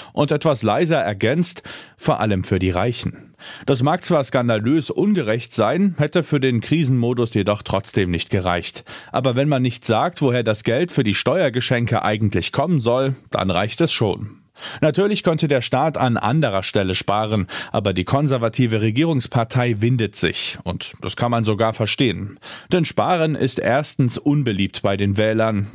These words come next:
die zweitens wegen der explodierenden Preise dringend auf Hilfe angewiesen sind, während drittens das Gesundheitswesen, soziale Dienste und dergleichen kaputt gespart auf Investitionen warten.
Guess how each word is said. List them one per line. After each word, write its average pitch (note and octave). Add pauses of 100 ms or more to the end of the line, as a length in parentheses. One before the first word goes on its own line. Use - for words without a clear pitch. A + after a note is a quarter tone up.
die F2
zweitens B2+
wegen A2+
der G#2
explodierenden A#2+
Preise C3
dringend A#2+
auf G#2
Hilfe E3+
angewiesen G#2+
sind, D3 (320)
während C#3+
drittens F3
das A2
Gesundheitswesen, B2+
soziale A2
Dienste C#3
und G#2
dergleichen A2+
kaputt -
gespart A2+
auf -
Investitionen A2
warten. -